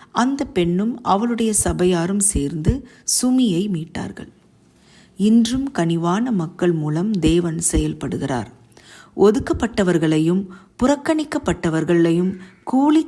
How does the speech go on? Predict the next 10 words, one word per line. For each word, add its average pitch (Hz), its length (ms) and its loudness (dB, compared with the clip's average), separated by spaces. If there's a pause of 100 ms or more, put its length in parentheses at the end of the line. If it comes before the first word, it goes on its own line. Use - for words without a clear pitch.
தொழிலாளர்களையும் 180 1000 2 (260)
அநியாயமாக 254 840 0
நடத்துபவர்களையும் 175 1120 0 (360)
தேவன் 165 560 0
பார்க்கிறார். - 680 -10 (520)
நாம் 190 540 2
அவர்களுக்கு 160 760 -2
அன்பும் 170 640 -2 (140)
இரக்கமும் 170 640 0
காட்டும்போது 175 960 -2